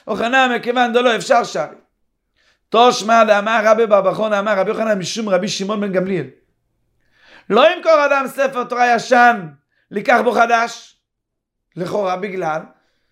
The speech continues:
שלא משנים מקדושה לאותה רמת קדושה. עונה הגמרא, "לא,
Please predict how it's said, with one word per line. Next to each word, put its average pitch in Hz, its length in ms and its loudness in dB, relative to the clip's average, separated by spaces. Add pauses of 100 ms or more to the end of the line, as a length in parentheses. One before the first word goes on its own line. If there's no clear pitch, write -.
(880)
שלא 208 400 -4
משנים 254 440 0
מקדושה 240 540 2
לאותה 233 380 0
רמת 262 260 2
קדושה. 262 440 -4 (720)
עונה 147 140 -10
הגמרא, 160 320 4
"לא, 151 440 0